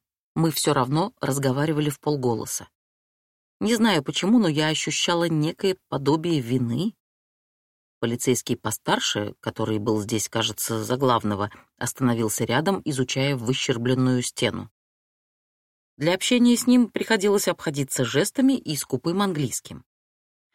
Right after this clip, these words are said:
Сотрудник помоложе владел языком чуть получше. Он упомянул про переводчика,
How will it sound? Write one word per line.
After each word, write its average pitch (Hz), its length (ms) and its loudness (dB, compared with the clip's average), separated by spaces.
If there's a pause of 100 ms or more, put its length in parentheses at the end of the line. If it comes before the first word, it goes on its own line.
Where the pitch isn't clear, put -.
(120)
Сотрудник 120 540 -2
помоложе 127 540 0
владел 104 380 0
языком 113 460 -2
чуть - 200 -10
получше. 165 540 -2 (260)
Он 185 300 0
упомянул 123 500 0
про - 160 -6
переводчика, 175 800 -2